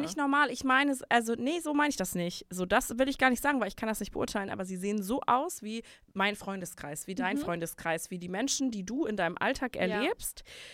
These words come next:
Speaker 2: Und von denen du sagen würdest, die sind attraktiv, die sind schön, die sind diverser, die sehen, also, ne, das
Speaker 1: Mhm.
Speaker 2: sind alles wunderschöne Menschen, aber
Speaker 1: Ja.
Speaker 2: die sehen halt normal aus. Die haben,
Speaker 1: Verstehe.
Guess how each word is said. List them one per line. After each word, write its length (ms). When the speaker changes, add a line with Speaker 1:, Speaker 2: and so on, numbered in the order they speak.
Speaker 2:
Und 220
von 180
denen 200
du 100
sagen 280
würdest, 260
die 100
sind 220
attraktiv, 480
die 100
sind 220
schön, 320
die 160
sind 400
diverser, 880
die 100
sehen, 500
also, 320
ne, 160
das 120
Speaker 1:
Mhm. 40
Speaker 2:
sind 120
alles 240
wunderschöne 440
Menschen, 420
aber 220
Speaker 1:
Ja. 100
Speaker 2:
die 80
sehen 260
halt 160
normal 460
aus. 240
Die 180
haben, 180
Speaker 1:
Verstehe. 300